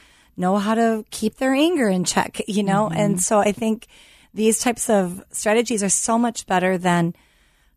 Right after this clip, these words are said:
Speaker 1: for instance, a parent giving in to that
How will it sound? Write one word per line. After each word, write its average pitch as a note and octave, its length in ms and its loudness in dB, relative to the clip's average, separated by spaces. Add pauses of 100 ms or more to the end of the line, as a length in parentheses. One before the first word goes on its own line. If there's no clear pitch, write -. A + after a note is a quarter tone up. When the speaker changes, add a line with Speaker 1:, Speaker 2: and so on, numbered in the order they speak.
(240)
Speaker 1:
for G3+ 220 0
instance, F3+ 600 0
a F3+ 100 -2
parent F3 400 -2 (180)
giving F3+ 340 2
in G3+ 400 0
to F#3+ 140 -2
that E3+ 340 -2